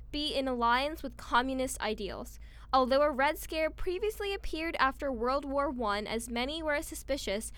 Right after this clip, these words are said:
of immigrants and outsiders, this Red Scare after the Second World War is much more intense, as it has become an internal conflict. As of now, celebrities, screenwriters, directors, and many other prominent members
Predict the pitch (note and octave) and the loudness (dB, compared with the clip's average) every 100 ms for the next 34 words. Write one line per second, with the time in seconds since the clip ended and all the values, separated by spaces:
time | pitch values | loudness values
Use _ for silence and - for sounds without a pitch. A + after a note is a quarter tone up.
0 | - - A#3+ B3+ D4 E4 F#4+ F4+ F4+ D#4 | -2 0 0 0 0 0 -2 -2 0 2
1 | D#4+ - G3 G3 G#3 A#3 - - - E4 | 2 -2 -4 -2 -4 -6 -12 -12 -2 -2
2 | - B3 C4+ C#4 - G#3+ G#3+ - A#3 B3+ | 0 2 2 2 -2 0 0 0 0 0
3 | A3+ A#3+ E4 E4+ E4+ C4 A3+ G#3 F#3 F3+ | -4 -4 -2 -2 -4 -4 -2 -4 -6 -6
4 | F#3+ A#3 - - C#4 C4 C4+ E4 - D4 | -6 -6 -10 -2 0 2 4 4 2 -2
5 | D4 C4+ C4 - B3 F3+ A#3 - - - | 0 0 -4 -4 -4 -4 -6 -12 -14 4
6 | C4 C4 - B3 D#4+ - E4 - A#3+ A3+ | 4 4 2 0 0 -4 -6 0 0 0
7 | A#3+ - C4+ - C#4+ C#4 - G#3+ A3 - | -2 -4 -4 -4 -4 -4 -4 -4 -4 -8
8 | - - - - - - - C4 C4+ C#4 | -10 -12 -14 -16 -14 0 6 6 6 2
9 | C4+ C4 D#4 F4 - - - D4 D4 D4 | 4 4 4 2 -8 -12 -4 4 6 6
10 | F4+ G4 - C#4+ C#4 C4+ C4+ C#4 C#4+ - | 4 2 0 -2 2 2 2 0 -4 -2
11 | A#3+ B3 - B3+ B3 A3+ B3 B3 C4 D#4 | 0 0 0 -2 -2 0 0 0 0 -2
12 | E4+ B3 A#3+ A#3+ - D4 D4 E4 F4 B3+ | 0 0 2 -2 -2 0 0 -2 -6 -4
13 | A3+ A3+ A#3 A#3+ | -2 0 0 0